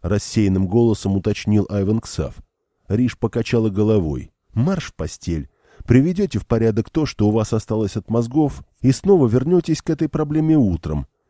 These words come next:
Или когда угодно еще, лишь бы не у меня над ухом". И она вышла в гардероб за постельным бельем. Айвенксав поднялся и взял Тэш за руку.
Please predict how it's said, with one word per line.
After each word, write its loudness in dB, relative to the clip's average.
Или 4
когда 0
угодно 4
еще, -2
лишь 0
бы 2
не 8
у 10
меня 6
над 2
ухом". -4
И -2
она 0
вышла -2
в -8
гардероб 0
за -6
постельным 0
бельем. 0
Айвенксав -2
поднялся 0
и 0
взял -2
Тэш -2
за 0
руку. -10